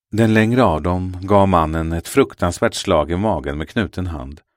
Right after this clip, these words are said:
och den gamle vek sig framåt, och även om Rosenbaum inte kunde höra stönet var det inte svårt att föreställa sig det. De rättade upp honom igen genom att dra honom baklänges i håret,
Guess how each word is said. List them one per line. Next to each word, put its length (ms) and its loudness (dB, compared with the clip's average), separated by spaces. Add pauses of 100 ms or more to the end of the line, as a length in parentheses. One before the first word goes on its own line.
(360)
och 100 0
den 140 2
gamle 360 2
vek 220 0
sig 120 -4
framåt, 600 -10 (380)
och 200 4
även 280 4
om 140 0
Rosenbaum 720 0
inte 220 -4
kunde 200 0
höra 360 -2
stönet 840 -12
var 260 -4
det 60 -6
inte 200 -12
svårt 340 -12
att 120 -12
föreställa 640 -8
sig 200 -16
det. 160 -20 (1120)
De 200 0
rättade 400 0
upp 180 -4
honom 260 -4
igen 320 -6 (240)
genom 280 2
att 100 -2
dra 180 2
honom 200 -4
baklänges 640 -2
i 20 0
håret, 480 -10